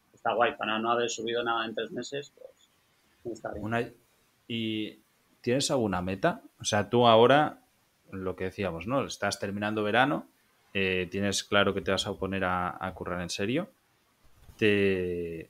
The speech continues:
Speaker 2: o sea, o a volver a la rutina más en serio. ¿Te has planteado el decir,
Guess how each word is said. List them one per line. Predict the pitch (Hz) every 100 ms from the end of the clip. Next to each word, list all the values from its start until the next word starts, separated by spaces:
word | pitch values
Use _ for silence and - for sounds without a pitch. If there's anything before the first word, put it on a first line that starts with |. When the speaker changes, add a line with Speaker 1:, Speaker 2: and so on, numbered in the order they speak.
| -
Speaker 2:
o | 82
sea, | - 82
o | - 82
a | 85
volver | 87 87 90 95
a | 98
la |
rutina | 95 92 95 95 92
más | 87 -
en | 87
serio. | 95 113 143 - _ _ _ -
¿Te | 95
has | 98 107
planteado | - 135 117 117 110
el |
decir, | 98 90 104 104 104 98